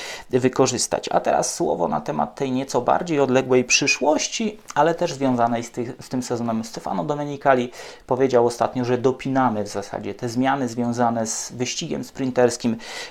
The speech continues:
Przypomnę, że trzy miejsca: Silverstone, Monza, Interlagos. To są miejsca, gdzie w tym sezonie mają zostać rozegrane sobotnie wyścigi kwalifikacyjne. Zupełna zmiana formatu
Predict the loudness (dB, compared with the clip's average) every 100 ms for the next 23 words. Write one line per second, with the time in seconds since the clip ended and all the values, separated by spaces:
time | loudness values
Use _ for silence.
0 | -4 -2 2 2 4 2 0 0 0 0
1 | -4 -8 -8 -2 0 0 -2 -2 2 4
2 | 4 4 0 0 -2 0 2 2 -2 -6
3 | -6 -4 -4 -4 -4 -4 -2 -2 -2 -6
4 | -6 -4 -4 -4 -2 -2 0 0 0 -2
5 | -4 -4 -2 0 0 0 0 0 -2 -6
6 | -18 -16 -6 2 4 6 4 2 -6 -6
7 | -6 -8 -6 -6 -6 -6 -2 -2 -2 -4
8 | -4 -2 -4 -4 -4 -4 -2 -2 -2 0
9 | 0 0 -2 0 0 -2 -8